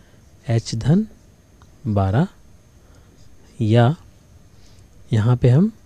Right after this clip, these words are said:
एच का पक्षांतर करेंगे तो वर्गमूल तीन एच ऋण एच बराबर बारह। एच का उभयनिष्ठ निकालेंगे हम दोनों पदों से, तो एच कोष्ठक में वर्गमूल तीन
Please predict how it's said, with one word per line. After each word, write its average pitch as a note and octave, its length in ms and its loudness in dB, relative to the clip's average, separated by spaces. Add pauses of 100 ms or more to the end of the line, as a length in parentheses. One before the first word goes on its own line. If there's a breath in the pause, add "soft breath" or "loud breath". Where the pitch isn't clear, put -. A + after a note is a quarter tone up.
(280)
एच B2+ 180 2
का C#3 100 2
पक्षांतर B2 580 0
करेंगे D#3+ 360 2
तो C3+ 120 -2
वर्गमूल A2 480 0
तीन C3 340 -2 (120)
एच A#2 400 -4 (320)
ऋण D3+ 240 2 (100)
एच A2 480 -4 (300)
बराबर G2 480 -2 (440)
बारह। F#2+ 440 -2 (1000 soft breath)
एच C3+ 180 8
का C#3+ 140 2
उभयनिष्ठ C3+ 640 2
निकालेंगे B2+ 480 2
हम D#3+ 260 0
दोनों A2+ 260 0
पदों A2+ 280 2
से, G#3 260 0 (280)
तो - 120 -4 (120)
एच C#3 380 0
कोष्ठक A#2+ 460 0
में F3+ 120 0
वर्गमूल G#2+ 520 0 (120)
तीन F#3 280 0